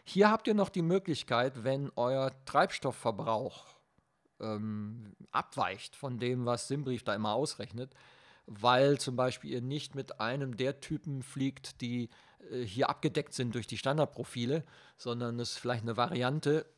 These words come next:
ähm, und, und in einem anderen Simulator oder so, und ihr merkt einfach,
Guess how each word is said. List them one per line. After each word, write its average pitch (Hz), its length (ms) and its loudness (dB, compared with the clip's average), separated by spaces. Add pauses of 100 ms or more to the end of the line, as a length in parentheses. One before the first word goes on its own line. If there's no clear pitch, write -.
(140)
ähm, 123 560 -2
und, 120 480 -6 (160)
und 120 220 -12
in 113 180 -10
einem 117 120 -6
anderen 127 260 0
Simulator 127 480 0
oder 135 80 -4
so, 123 160 -2
und 123 100 -2
ihr 120 120 -2
merkt 131 260 0
einfach, 131 340 0